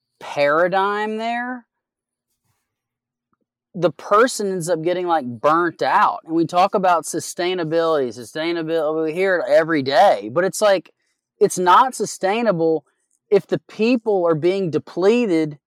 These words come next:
and the land is increasing in its production. Like, that's not sustainable. Like, sustainability would be, like, the land is becoming more productive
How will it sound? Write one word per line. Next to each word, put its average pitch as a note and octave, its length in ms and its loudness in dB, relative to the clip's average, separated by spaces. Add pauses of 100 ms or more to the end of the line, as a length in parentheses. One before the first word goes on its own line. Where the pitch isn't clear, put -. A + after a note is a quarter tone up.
(440)
and F#3 140 0
the F3 60 2
land E3 520 2
is F#3 160 0
increasing D#3 800 -4
in D3+ 160 -4
its G#3+ 220 -2
production. C#3+ 760 -2
Like, F3 260 -2
that's C3+ 420 0
not A3+ 280 -2
sustainable. C3+ 840 -6
Like, E3 300 0 (1080)
sustainability G#3+ 1160 2
would E3 200 -2
be, E3 140 2
like, D#3 280 2
the D3+ 160 -2
land D3 380 -2
is F#3+ 140 -8
becoming G#3 440 -4
more G#3 180 0
productive A3 760 2